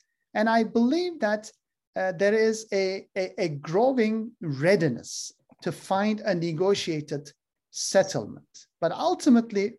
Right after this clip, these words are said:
from my point of view, the key obstacle remains a, a government, uh, that is genuinely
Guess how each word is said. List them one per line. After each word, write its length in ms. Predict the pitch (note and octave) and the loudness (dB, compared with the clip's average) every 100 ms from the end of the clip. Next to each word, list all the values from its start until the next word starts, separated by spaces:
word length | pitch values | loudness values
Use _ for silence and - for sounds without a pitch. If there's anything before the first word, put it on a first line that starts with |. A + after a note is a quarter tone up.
| _ - | _ -8
from 140 | F#3+ F3+ F3 | -6 -4 -2
my 100 | A3 C#4+ C#4+ | 2 0 0
point 220 | F3+ D3+ D3+ | -2 -2 -2
of 160 | C3+ | -6
view, 320 | - A#2 C3+ D3 _ _ _ _ - | -6 -8 -8 -12 _ _ _ _ -6
the 100 | D#3+ - | -6 -4
key 180 | - D#4+ D#4+ - A#3+ | -2 -2 -2 2 2
obstacle 640 | B3+ - A3 - G#3+ G#3+ - - | 0 -4 -4 0 0 0 -6 -8
remains 1000 | D3 E3 D#3 D3 C3 F#3 C#4 - - - _ _ _ _ | -2 0 2 0 -2 -6 -6 -8 -14 -16 _ _ _ _
a, 380 | F3 E3+ E3+ F3 - | -4 -2 -4 -8 -2
a 100 | G3 F#3+ F#3+ - | 0 2 -2 -8
government, 640 | C#3+ F#3 C4 G3+ C#3+ C#3 D3+ - _ _ - | 0 2 4 2 0 -6 -12 -20 _ _ -10
uh, 140 | E3 D3+ | -8 0
that 180 | E3+ F#3+ | 2 2
is 120 | F#3+ - - D3 - | 0 -6 -12 -12 -8
genuinely 800 | - G#3 B3 A#3+ F#3+ D#3 D3 | -2 2 6 6 4 0 -2